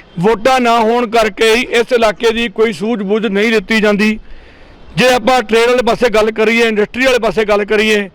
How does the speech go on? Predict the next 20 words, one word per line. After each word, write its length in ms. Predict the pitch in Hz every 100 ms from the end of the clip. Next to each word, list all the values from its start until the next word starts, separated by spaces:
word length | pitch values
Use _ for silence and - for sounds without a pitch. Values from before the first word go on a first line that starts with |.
| - - -
ਤੇ 120 | 226
ਮੇਰੇ 240 | 214 220
ਖਿਆਲ 160 | 214 220
ਸਭ 200 | 208 220
ਤੋਂ 100 | 262
ਵੱਡੀ 300 | 220 190 240
ਟ੍ਰੇਡ 300 | 220 208 208
ਆ, 100 | 214
ਸਭ 240 | 196 220
ਤੋਂ 140 | 254 254
ਪਹਿਲਾਂ 460 | 214 214 226 208 - - - -
ਇੱਥੇ 260 | 220 - 254
ਹੀ 60 | 277
ਪੈਰਵਾਈ 360 | 233 220 233
ਹੋਣੀ 220 | 226 214
ਚਾਹੀਦੀ 400 | 208 202 214 226
ਹੈ। 140 | 220 202 - - -
ਸਰਕਾਰਾਂ 420 | 214 214 220 233
ਦਾ 100 | 247
ਧਿਆਨ 440 | 247 254 196 214